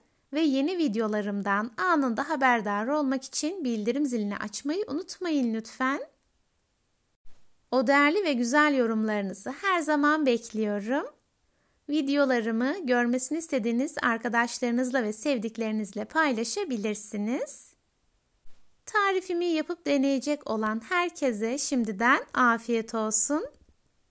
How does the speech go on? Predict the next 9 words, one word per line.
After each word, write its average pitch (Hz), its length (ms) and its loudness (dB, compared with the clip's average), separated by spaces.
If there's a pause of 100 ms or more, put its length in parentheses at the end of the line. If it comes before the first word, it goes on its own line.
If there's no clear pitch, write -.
(340)
Bir 392 160 4
sonraki 285 500 2
tarifimde 269 680 0
görüşmek 247 560 -2
ümidiyle. 277 840 0 (640)
Kendinize 254 600 0
çok 330 320 -4
iyi 302 220 2
bakın. 254 680 0